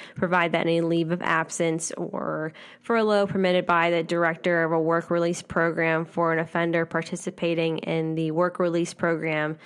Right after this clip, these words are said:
to be subject for approval by the sheriff of a local jail where the offender is participating in a work release program,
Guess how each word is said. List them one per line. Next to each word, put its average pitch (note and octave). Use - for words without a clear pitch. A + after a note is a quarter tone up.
to G3
be G3
subject F#3
for E3+
approval E3
by D#3+
the D#3+
sheriff D#3+
of D#3+
a D#3
local D#3
jail A3
where F#3
the E3+
offender E3
is D#3+
participating D#3+
in D#3+
a D#3
work D#3+
release E3
program, D#3+